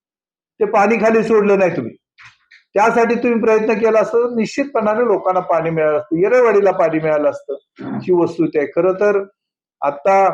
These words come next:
त्यांच्यावरती दीपक देशमुख यांनी गंभीर आरोप केलेला आहे.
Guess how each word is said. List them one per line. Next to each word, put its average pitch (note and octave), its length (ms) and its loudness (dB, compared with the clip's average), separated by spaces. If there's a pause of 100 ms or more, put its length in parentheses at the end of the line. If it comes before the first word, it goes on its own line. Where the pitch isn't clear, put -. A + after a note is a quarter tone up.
(1040)
त्यांच्यावरती F#3 680 0 (400)
दीपक D#3 460 -2
देशमुख F3 400 -2
यांनी G3+ 160 -2
गंभीर E3 380 0
आरोप C3 320 -2
केलेला A#2 320 0
आहे. - 220 -8